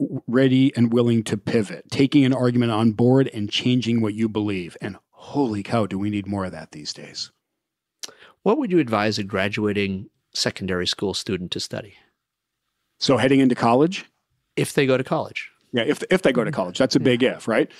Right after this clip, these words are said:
Speaker 2: Yeah.
Speaker 1: Study economics, study statistics,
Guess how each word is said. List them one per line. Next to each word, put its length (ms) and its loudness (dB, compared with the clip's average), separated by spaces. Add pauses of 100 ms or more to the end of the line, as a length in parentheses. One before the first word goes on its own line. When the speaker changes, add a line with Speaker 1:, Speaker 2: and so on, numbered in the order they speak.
(120)
Speaker 2:
Yeah. 180 -16
Speaker 1:
Study 840 0 (840)
economics, 720 0 (380)
study 840 0
statistics, 840 0